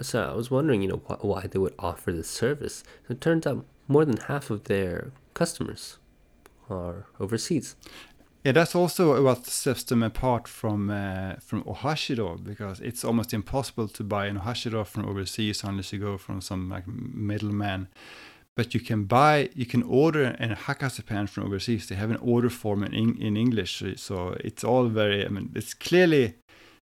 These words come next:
Speaker 2: it's obvious from the website that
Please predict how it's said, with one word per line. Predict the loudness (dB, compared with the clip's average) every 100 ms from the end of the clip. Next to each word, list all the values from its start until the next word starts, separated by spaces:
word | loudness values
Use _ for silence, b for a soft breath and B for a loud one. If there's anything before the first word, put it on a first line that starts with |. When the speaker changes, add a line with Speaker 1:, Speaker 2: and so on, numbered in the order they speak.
| _ -20 -20 _ _ _ -6
Speaker 2:
it's | -6 -2
obvious | 4 6 6 4
from | 4
the | 2
website | 4 2 2 0 0 -2 -12 -6
that | -6 -6 -12